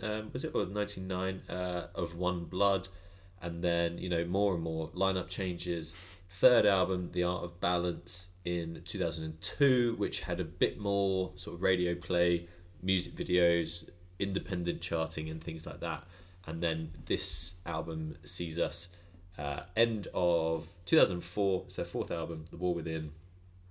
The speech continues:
And to date, uh, I mean, by that point, it was their biggest album, and I think it still is their biggest album. I think they sort of had a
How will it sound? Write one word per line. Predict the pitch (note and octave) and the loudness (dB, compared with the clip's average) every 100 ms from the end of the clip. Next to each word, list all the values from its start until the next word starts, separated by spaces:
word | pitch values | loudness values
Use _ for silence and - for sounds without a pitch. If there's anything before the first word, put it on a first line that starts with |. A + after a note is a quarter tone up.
| - - - - - | -20 -20 -20 -20 -6
And | F2+ F2 E2+ - - | -2 0 -2 -6 -8
to | - F#2+ | -8 0
date, | G2 F#2 - - - - | 4 4 2 -6 -20 -6
uh, | F2 E2+ | -2 0
I | E2 | 0
mean, | F#2 E2 | 0 0
by | - F#2 | 0 2
that | F#2+ - | 2 -2
point, | - G#2+ | -4 -4
it | - | -4
was | D#2+ | -6
their | F2 E2 | -2 0
biggest | G2 G2+ G2 | 0 -4 -2
album, | G#2+ G#2 G#2 | -2 -2 -2
and | F2+ | -2
I | F2 | -2
think | - - G2+ - | -4 -4 -4 -6
it | - - | -8 -4
still | - - G2 E2+ | -4 0 0 2
is | E2 D#2+ | 0 -2
their | D2+ D2+ | -4 -6
biggest | D#2 D2 - | -6 -8 -8
album. | - | -8
I | D#2 | -8
think | F2+ D#2+ | -8 -4
they | E2+ | -4
sort | - D2+ | -2 -4
of | F2+ | -2
had | E2+ | 2
a | E2+ | 2